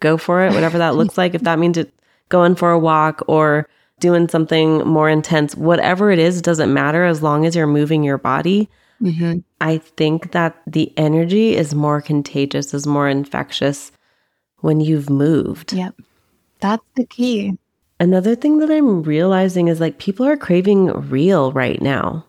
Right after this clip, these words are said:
Speaker 1: They don't want you to be perfectly polished
Speaker 2: Mm-hmm.
Speaker 1: all the time. And I think that a lot of people hold themselves back because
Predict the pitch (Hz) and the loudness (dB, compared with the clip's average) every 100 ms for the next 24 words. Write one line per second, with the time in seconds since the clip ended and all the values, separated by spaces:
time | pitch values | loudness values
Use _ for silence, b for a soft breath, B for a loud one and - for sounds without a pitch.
0 | _ _ _ _ _ - 185 214 269 - | _ _ _ _ _ -2 0 4 2 2
1 | 147 170 180 190 185 175 156 156 143 _ | 0 2 2 0 0 -2 0 0 -2 _
2 | _ _ _ - 170 170 170 - 165 151 | _ _ _ -4 -2 0 -4 -2 0 0
3 | 160 _ - 156 156 - - - - _ | -4 _ -2 0 0 -2 -4 -8 -14 _
4 | - 175 165 165 160 - _ 147 151 - | -6 0 2 2 0 -2 _ -4 -4 -2
5 | 160 - - - - _ _ _ _ _ | -4 -2 -4 -6 -8 _ _ _ _ _
6 | _ 170 170 175 - 185 190 208 196 170 | _ -2 0 -2 0 0 2 0 2 2
7 | 160 165 175 160 160 160 156 160 156 160 | 2 0 -2 -2 -2 -2 -2 0 -2 -2
8 | 156 151 147 147 147 - - 143 - - | -4 -4 -4 -4 -4 -6 -6 -6 -4 -2
9 | 151 143 139 - | 0 0 -2 -10